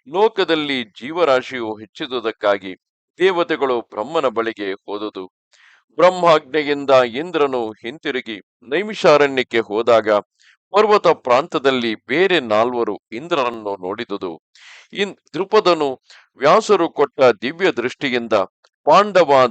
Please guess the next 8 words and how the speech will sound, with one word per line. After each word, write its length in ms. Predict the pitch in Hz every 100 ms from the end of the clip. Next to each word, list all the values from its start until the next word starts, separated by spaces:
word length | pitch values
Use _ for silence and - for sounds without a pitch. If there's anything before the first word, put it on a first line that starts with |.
| 104
ದ್ರೌಪದಿಯರ 640 | 110 156 156 131 127 117
ಪೂರ್ವ 580 | 104 - - 165 190 151
ರೂಪಗಳನ್ನು 680 | 131 135 139 123 117 110 104
ನೋಡುವುದು 580 | 95 95 110 104 95 85 _ _ _ _
ಹಾಗೂ 440 | _ 131 127 113 107
ದ್ರೌಪದಿಯ 640 | - 113 160 147 120 110 95 87 _
ಪೂರ್ವಜನ್ಮ 640 | 151 208 180 139 123 113
ವೃತ್ತಾಂತವು 880 | 107 90 98 - 110 - 127 92 90